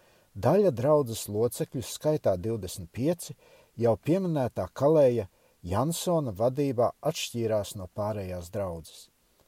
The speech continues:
Atdalīšanās iemesls bija nesaskaņas atzīšanā. Jansons jau pirms savas kristības bija dedzīgs sludinātājs,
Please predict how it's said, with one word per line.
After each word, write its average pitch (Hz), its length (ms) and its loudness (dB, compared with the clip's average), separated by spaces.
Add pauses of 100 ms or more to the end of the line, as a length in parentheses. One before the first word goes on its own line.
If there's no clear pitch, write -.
(340)
Atdalīšanās 139 920 0
iemesls 117 560 -4
bija 107 300 -4
nesaskaņas 113 800 -6
atzīšanā. 95 640 -4 (920)
Jansons 185 640 2
jau 143 160 6
pirms 139 380 -2 (100)
savas 143 240 -2
kristības 123 720 -4
bija 98 300 -4
dedzīgs 107 420 -6
sludinātājs, 90 800 -8